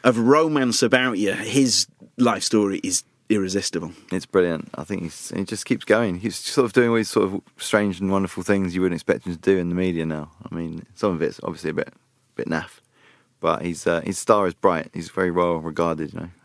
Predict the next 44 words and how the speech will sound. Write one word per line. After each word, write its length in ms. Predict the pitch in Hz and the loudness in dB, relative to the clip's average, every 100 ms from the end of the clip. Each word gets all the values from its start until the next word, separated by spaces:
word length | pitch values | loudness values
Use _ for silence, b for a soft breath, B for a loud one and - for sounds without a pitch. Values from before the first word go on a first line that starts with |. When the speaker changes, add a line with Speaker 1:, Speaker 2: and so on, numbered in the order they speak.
| - | -16
Speaker 2:
As 80 | 82 | -8
a 20 | |
Speaker 1:
Oh, 200 | 82 - - | -8 -10 -16
it's, 280 | - - - - | -18 -18 -18 -18
I, 60 | |
I, 60 | - _ - - - _ | -20 _ -20 -18 -18 _
yeah, 100 | - | -10
Speaker 2:
Yeah. 200 | - - - | -8 -8 -8
Speaker 1:
I, 140 | 98 - - 92 | -10 -12 -12 -12
I, 280 | - - | -10 -6
I 60 | 98 _ - b b b b b b b b b b - | -6 _ -20 b b b b b b b b b b 0
adore 420 | 143 165 165 165 | 6 6 6 4
it. 60 | 156 | 4
I'm 120 | 180 | 4
ne-, 100 | 190 | 4
I'm 100 | 170 | 4
nearly 140 | 185 151 | 4 6
bursting 320 | 160 143 147 | 6 6 2
into 160 | 135 | 2
song 260 | 123 165 175 | 4 4 6
here. 240 | 135 123 120 117 | 4 4 0 -2
Speaker 2:
<laughs> 100 | - | 4
Speaker 1:
So, 220 | 185 208 | 4 4
so, 240 | - 190 | 2 2
so, 560 | 151 180 165 170 165 160 | 4 4 6 6 6 2
um, 340 | 160 156 151 - _ _ - _ - - | 2 0 -2 -6 _ _ -20 _ -20 0
I 60 | 139 | 4
mean, 80 | 156 | 6
I 40 | |
think 180 | 156 240 | 6 4
we've 120 | 208 | 2
covered 300 | - 190 165 | 4 4 6
this. 180 | 117 110 | 4 4
This 180 | 156 151 | 2 4
is 120 | 139 | 2
from, 360 | - 135 123 120 123 | 4 4 4 4 2
uh, 140 | 117 - | 2 0
Jack 440 | 107 151 156 - - | 2 2 2 -6 2
Mark 460 | 131 131 127 - - | 4 4 2 -2 0
ninety-five. 1160 | 127 131 135 127 131 123 131 113 101 98 92 - B B B | 2 4 4 2 -2 0 2 4 2 2 -2 -8 B B B
Speaker 2:
All 80 | 80 | -2
right, 100 | - | 0
Jack 160 | 101 | 0
Mark. 340 | 120 131 - | 2 0 -4